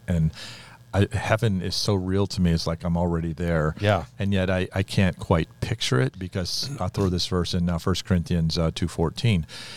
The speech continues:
Speaker 1: When God's speaking about heaven, and this is actually a requote of an Old Testament verse. I, I don't have that at the top of my, my mind, but it says, "Eyes have never seen,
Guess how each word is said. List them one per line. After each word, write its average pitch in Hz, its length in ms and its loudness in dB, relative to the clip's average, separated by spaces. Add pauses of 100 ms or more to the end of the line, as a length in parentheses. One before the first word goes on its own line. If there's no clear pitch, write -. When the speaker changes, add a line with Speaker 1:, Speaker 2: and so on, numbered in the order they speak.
(340)
Speaker 1:
When 101 420 -2
God's 92 220 2
speaking 120 320 -2
about 92 220 0
heaven, 85 440 -2
and 92 140 -2
this 90 120 -2
is 85 140 -2
actually 104 540 0
a 90 80 0
requote 90 720 0
of 80 140 -2
an 76 120 -2
Old 101 240 0
Testament 92 520 -2
verse. 82 260 -2
I, 80 220 0
I 87 80 -2
don't 82 140 2
have 82 160 -2
that 78 100 0
at 76 80 -2
the 80 100 -2
top - 300 0
of 78 80 -2
my, 73 360 2
my 78 200 -4
mind, 85 480 0 (400)
but - 100 0
it 90 40 0
says, 87 340 0
"Eyes 98 400 -2
have 78 160 -4
never 85 260 -4
seen, 76 500 0